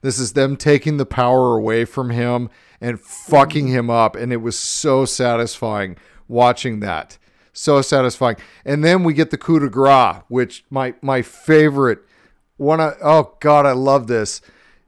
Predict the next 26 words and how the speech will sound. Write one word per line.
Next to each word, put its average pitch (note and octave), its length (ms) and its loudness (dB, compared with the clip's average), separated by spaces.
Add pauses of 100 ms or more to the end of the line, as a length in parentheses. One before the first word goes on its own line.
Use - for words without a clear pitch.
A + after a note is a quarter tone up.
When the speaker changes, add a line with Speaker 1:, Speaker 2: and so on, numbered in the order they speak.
(180)
Speaker 1:
"Smile E3+ 440 2
for F#3+ 160 -4
me, C#3+ 180 -2
sweetie," C3 680 -2 (300)
as B2+ 160 -4
she's C3+ 200 -6
got C3+ 220 2
the C#3 120 -4
gun B2+ 220 2
on A2+ 220 2
him. G2+ 220 -10 (480)
You C3+ 100 -6
know, C3 160 0 (180)
it's G3+ 320 -10
Speaker 2:
<laughs> - 20 -20
Speaker 1:
just C3+ 340 -8
smile. D3 580 2 (760)
Oh D3+ 680 4
my B2+ 200 -6
God. A2+ 640 -8 (480)
That, D3+ 320 -4
that D#3 120 2
was D#3 180 0 (160)
so D3 160 2
Speaker 2:
Beautiful. C3+ 80 2
Speaker 1:
satisfying. A#2 960 -2